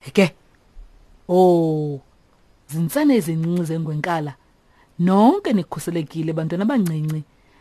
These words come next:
Ndithathe owuphi kanene? Ngubani apha kuni nokundizingelela, andiphathele inyama entsha emnandi? Wakhethe ke umntwana wokuqala.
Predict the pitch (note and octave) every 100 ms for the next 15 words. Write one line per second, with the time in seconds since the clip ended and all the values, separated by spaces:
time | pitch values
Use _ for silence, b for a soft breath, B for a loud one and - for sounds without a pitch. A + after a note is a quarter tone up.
0 | b b E3 - F4+ G#3+ F3 E3 - -
1 | E3 D#3 D3 C3 _ _ _ _ _ _
2 | _ b b b - F3+ C#4 F4 F4 A3+
3 | G#3 F#3+ F#3+ F#3 D#3+ - D3+ D#3 E3 D3+
4 | C3+ - E3 - - - F3 F3 F#3 D#3+
5 | D#3 - E3+ E3 F3+ - - D#3+ - F#3
6 | F3+ F#3 C#3+ D3 C#3 - _ _ _ _
7 | _ _ _ _ - B3+ A4 G#3 G3 E3+
8 | F#3 F3+ F3+ F#3 E3 D#3 D#3+ - D#3+ D#3
9 | C#3 C3